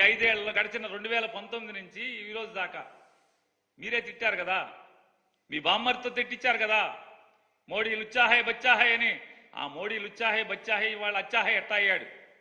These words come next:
ఎలా అచ్చా అయ్యాడు? ఎందుకు అయ్యాడు? అంటే మీరు, మీరు కూడబలుక్కుని దొంగల దొంగల ఊళ్ళు పంచుకున్నట్టుగా మీరు ఏకమైపోతే సరిపోద్దా?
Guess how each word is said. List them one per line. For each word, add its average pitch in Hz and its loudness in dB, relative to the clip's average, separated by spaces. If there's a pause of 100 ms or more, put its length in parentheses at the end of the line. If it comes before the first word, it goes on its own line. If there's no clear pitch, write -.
(680)
ఎలా 233 4
అచ్చా 254 4
అయ్యాడు? 226 4 (760)
ఎందుకు 214 -8
అయ్యాడు? 185 0 (1120)
అంటే 98 -16 (120)
మీరు, 208 -8 (140)
మీరు 208 -4 (180)
కూడబలుక్కుని 214 -6 (920)
దొంగల 214 -4
దొంగల 214 -2
ఊళ్ళు 233 -6
పంచుకున్నట్టుగా 226 -2 (400)
మీరు 175 -4
ఏకమైపోతే 226 -4
సరిపోద్దా? 185 -10